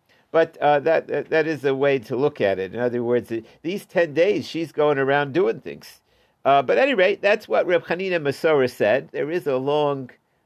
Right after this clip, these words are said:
uh, Ran that deals with this, of course. Uh, but let's begin the proofs to see if he's correct, that there is this ten-day fuse. I like the way, you, you know, ten days until he, uh, e-, even though until now everybody has said that day.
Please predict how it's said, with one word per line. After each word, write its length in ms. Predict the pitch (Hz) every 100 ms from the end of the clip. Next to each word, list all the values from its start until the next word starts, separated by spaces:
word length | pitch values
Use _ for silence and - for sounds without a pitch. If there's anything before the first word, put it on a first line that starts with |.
| _ _
uh, 480 | 113 113 107 101 95
Ran 300 | 98 117 123
that 140 | 120 101
deals 280 | 113 117 110
with 160 | 107
this, 300 | 110 107 -
of 120 | 73
course. 440 | - 101 165 196 _ _ _ _ -
Uh, 240 | 127 131
but 240 | 123 139 -
let's 240 | 202 220
begin 460 | - 175 147 190 160
the 80 | 131
proofs 400 | - 202 175 -
to 160 | -
see 380 | 131 - 180 156
if 120 | 139
he's 260 | - 147 135
correct, 580 | - 113 92 - _ _ _ _ _
that 260 | 120 120 113
there 200 | 120 135
is 120 | 143
this 200 | 117 127
ten-day 440 | - 131 135 131 123
fuse. 400 | - 113 90 101
I 100 | 95
like 220 | 101 101
the 80 | 107
way, 100 | 107
you, 140 | - - _ _ _
you 80 | -
know, 180 | 117 110
ten 260 | 110 170 151
days 320 | 156 143 117
until 440 | 120 107 131 127
he, 300 | 120 117 117 - _ -
uh, 280 | 117 123 123
e-, 180 | 156 -
even 280 | 175 202 196
though 160 | 190 170
until 320 | 139 208 214
now 200 | 175 156
everybody 560 | 160 196 160 175 160
has 120 | 156 143
said 380 | 180 180 131
that 280 | 139 220 -
day. 360 | 135 120 117